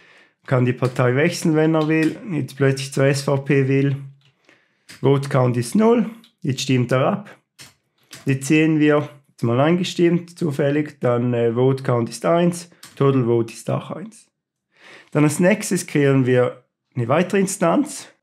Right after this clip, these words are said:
Die nennen wir mal Dinah Muster, Frau, die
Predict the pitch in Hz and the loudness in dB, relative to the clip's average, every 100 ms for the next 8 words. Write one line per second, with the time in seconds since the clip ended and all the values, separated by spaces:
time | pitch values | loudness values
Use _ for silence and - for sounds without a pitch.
0 | _ _ 135 127 127 123 123 120 120 123 | _ _ -2 2 2 2 0 0 2 2
1 | 127 139 196 196 - 160 160 139 - - | 2 2 2 0 -2 0 2 -2 -6 -20
2 | _ _ - 143 139 139 135 131 120 120 | _ _ -4 2 4 2 0 0 0 0
3 | 117 | -2